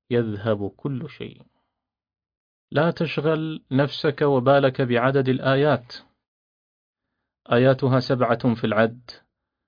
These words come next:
لكنها سبعين أو تزيد. فيها التوحيد، فيها الدنيا والآخرة، فيها النعيم المقيم، فيها ثلاثة الأصناف: منعم عليهم، ومغضوب،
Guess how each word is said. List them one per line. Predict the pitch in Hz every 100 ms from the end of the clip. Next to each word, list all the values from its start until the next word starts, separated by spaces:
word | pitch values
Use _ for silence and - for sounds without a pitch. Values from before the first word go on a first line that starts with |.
| _ 123
لكنها | 131 131 120 135 127 123 120 120
سبعين | - 117 117 135 131
أو | 120 123 104
تزيد. | - 107 107 101 101 - - _ _ _ _ _
فيها | 160 127
التوحيد، | 120 127 110 - 117 104 - _ _ _ _ _
فيها | - 123
الدنيا | 127 113 131 120 113
والآخرة، | 110 123 117 107 113 104 98 _ _ _ _ _
فيها | - 139 131 139 139 - _ _ _ 131
النعيم | 120 113 120 120
المقيم، | 113 113 113 117 107 104 123 _ _ _ _
فيها | - 165 151 143
ثلاثة | 147 147 139 143 147
الأصناف: | 131 131 151 151 117 - - - _ _ _ -
منعم | 127 123 139 131
عليهم، | 120 127 135 117 123 107 - _ _ -
ومغضوب، | 123 131 117 123 131 123 117